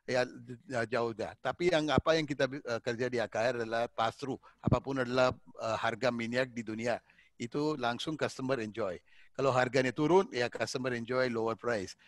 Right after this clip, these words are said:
Kalau besok harganya naik ke enam puluh dolar, ya pricing dia sudah naikin ke enam puluh dolar. Tapi apa yang kita juga kerjain adalah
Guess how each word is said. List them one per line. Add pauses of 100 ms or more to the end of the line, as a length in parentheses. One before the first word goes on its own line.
(140)
Kalau
besok
harganya
naik
ke
enam
puluh
dolar,
ya (640)
pricing
dia (320)
sudah
naikin
ke
enam
puluh
dolar. (400)
Tapi
apa
yang
kita
juga
kerjain
adalah